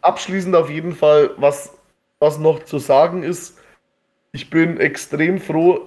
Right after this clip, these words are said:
dass eig-, oder das ein-, wir haben das Beste eigentlich draus gezogen aus der ganzen Corona-Scheiße. Ähm, die Online-Serie, dass das alles so entstanden ist, dass es alles so läuft. Ich bin mega stolz, dass wirklich das mit der Bundesliga so jetzt am Laufen ist.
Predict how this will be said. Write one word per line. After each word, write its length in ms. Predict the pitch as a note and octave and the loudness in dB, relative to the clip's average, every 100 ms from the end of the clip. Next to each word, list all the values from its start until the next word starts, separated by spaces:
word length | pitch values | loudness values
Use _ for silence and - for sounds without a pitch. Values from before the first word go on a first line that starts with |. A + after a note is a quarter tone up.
| - _ | -18 _
dass 260 | C#3+ D3 - | 0 0 2
eig-, 260 | C3 C#3+ - | 0 2 -2
oder 140 | D3 | -2
das 160 | C#3+ - | -2 0
ein-, 280 | C#3 F3 - | 0 0 -2
wir 100 | D3+ | -2
haben 80 | D#3 | -2
das 160 | D3+ - | -4 -8
Beste 480 | - E3 - F3 C3+ | -4 -4 0 2 2
eigentlich 260 | D3+ D3 | 2 -6
draus 340 | - D3 D3 - | 0 0 0 -4
gezogen 300 | D3 D#3 D#3 | -6 -4 -2
aus 180 | C#3+ D3+ | -2 0
der 140 | C#3+ | 0
ganzen 320 | C3+ C#3 D3+ | 0 -4 -8
Corona-Scheiße. 920 | - D3 C#3+ E3 D#3 C#3 C3+ D3 E3 D#3+ - - _ _ _ _ | -6 -4 0 0 0 2 0 0 -6 -8 -14 -20 _ _ _ _
Ähm, 300 | C#3+ C#3+ C#3+ | 2 2 -2
die 120 | C#3+ | 2
Online-Serie, 680 | C#3 E3 E3 E3 - D#3+ D#3 | 2 4 2 2 -4 -4 0
dass 160 | D3+ D#3 | -2 -2
das 140 | C#3+ | -2
alles 320 | C#3 D3+ - | -2 -2 -4
so 340 | D3+ E3 E3+ - | 0 0 0 -2
entstanden 560 | D3 C#3+ - C#3+ F3+ F3 | -2 -2 2 2 2 -4
ist, 160 | D3+ | -4
dass 120 | D3 | -6
es 120 | C#3+ C#3 | -4 -2
alles 300 | C#3+ D3 - | 0 -2 -2
so 120 | D#3+ | 0
läuft. 400 | D3+ D3+ E3+ - | 2 2 2 -4
Ich 180 | C#3+ - | -12 -4
bin 280 | D#3 D3+ - - | -4 -4 -8 -6
mega 300 | C#3+ E3+ D#3+ | 0 2 2
stolz, 480 | - D3 F3 - - - _ | 2 0 0 -8 -20 -20 _
dass 260 | C#3 D3 D#3 | 0 0 -2
wirklich 440 | D#3+ E3+ E3 - _ _ | -2 -2 -4 -10 _ _
das 160 | D#3 D3 | -6 -2
mit 120 | D#3 | -2
der 60 | D3+ | 0
Bundesliga 580 | D#3 E3+ D#3+ E3+ D#3+ D#3 | 0 0 -2 0 0 0
so 280 | - D#3 | -2 0
jetzt 200 | D#3 D#3 | 0 4
am 200 | D#3+ F#3 C#3 | 4 4 4
Laufen 340 | C3+ E3 F3+ | 4 2 -2
ist. 200 | E3+ - | -4 -4